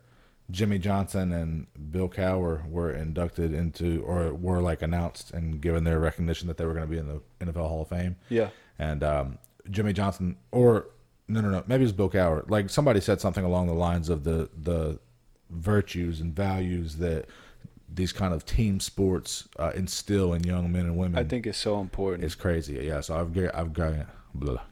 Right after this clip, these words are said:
Speaker 1: gained great benefit from playing football.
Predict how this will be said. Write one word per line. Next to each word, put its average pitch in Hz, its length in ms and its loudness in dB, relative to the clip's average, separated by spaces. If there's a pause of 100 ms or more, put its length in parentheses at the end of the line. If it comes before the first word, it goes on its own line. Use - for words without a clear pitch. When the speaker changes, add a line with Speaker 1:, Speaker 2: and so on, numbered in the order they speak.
(100)
Speaker 1:
gained 78 460 -2 (200)
great 69 280 0
benefit 67 440 -4
from 65 360 -6 (1000)
playing 78 220 -2
football. 69 320 -6